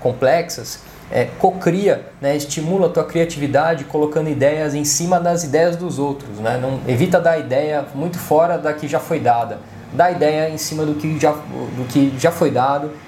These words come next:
cocria em cima dessas ideias, é, tenha humildade pra ouvir também, se vier alguma ideia de algum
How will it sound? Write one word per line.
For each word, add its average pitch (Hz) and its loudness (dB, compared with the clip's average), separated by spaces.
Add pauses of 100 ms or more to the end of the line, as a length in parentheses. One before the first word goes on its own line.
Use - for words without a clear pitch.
(140)
cocria 165 2 (220)
em 127 -4
cima 139 0
dessas 127 -2
ideias, 135 0 (360)
é, 123 2
tenha 165 4
humildade 151 2
pra 151 -4
ouvir 151 -4
também, 139 -4
se 135 -2
vier 143 4
alguma 147 0
ideia 127 4
de 120 -6
algum 135 -2